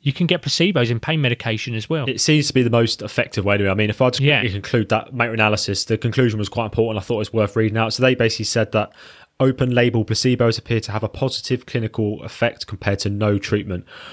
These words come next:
Speaker 2: Caution is warranted when interpreting these results due to the limited number of trials identified, lack of blinding, and the fact that the positive messages were included alongside open label placebos. So that talks about what you said, Andy, about language. So they actually had, uh, positive messages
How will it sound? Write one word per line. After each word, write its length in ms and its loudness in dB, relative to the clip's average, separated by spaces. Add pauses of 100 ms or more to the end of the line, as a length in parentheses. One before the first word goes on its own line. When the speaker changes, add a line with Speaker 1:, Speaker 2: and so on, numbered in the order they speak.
(160)
Speaker 2:
Caution 380 4
is 140 -2
warranted 400 4
when 140 2
interpreting 540 0
these 100 -2
results 400 -2
due 160 2
to 100 -4
the 60 2
limited 440 0
number 240 0
of 120 -2
trials 280 0
identified, 600 0 (260)
lack 240 -2
of 140 0
blinding, 440 2
and 140 -8
the 40 -6
fact 340 -4
that 80 -10
the 80 -12
positive 500 -2
messages 480 0 (240)
were 140 0
included 640 2 (260)
alongside 720 2
open 360 0
label 260 0
placebos. 380 -2
So 100 0
that 80 -2
talks 160 -2
about 120 0
what 40 0
you 80 2
said, 160 2
Andy, 220 2
about 240 0
language. 420 2 (200)
So 140 -2
they 140 4
actually 220 -2
had, 240 0
uh, 160 2
positive 440 -2
messages 480 0